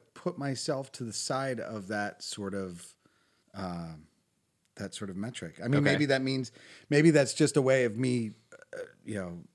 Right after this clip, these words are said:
Speaker 1: denying,
Speaker 2: Mm.
Speaker 1: you know, n-, not having to think about it, shielding myself from not being successful.
Speaker 2: So you don't consider yourself a su-, successful person because it's not something that you consider,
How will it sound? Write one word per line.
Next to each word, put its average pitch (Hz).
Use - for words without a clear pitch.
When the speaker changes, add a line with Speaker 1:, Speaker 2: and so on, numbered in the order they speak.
Speaker 1:
denying, 117
Speaker 2:
Mm. 107
Speaker 1:
you 113
know, 101
n-, 127
not 123
having 127
to 110
think 107
about 95
it, 87
shielding 127
myself 101
from 98
not 110
being 113
successful. 113
Speaker 2:
So 131
you 127
don't 131
consider 113
yourself 104
a 95
su-, 95
successful 95
person 98
because 87
it's 90
not 90
something 87
that 82
you 82
consider, -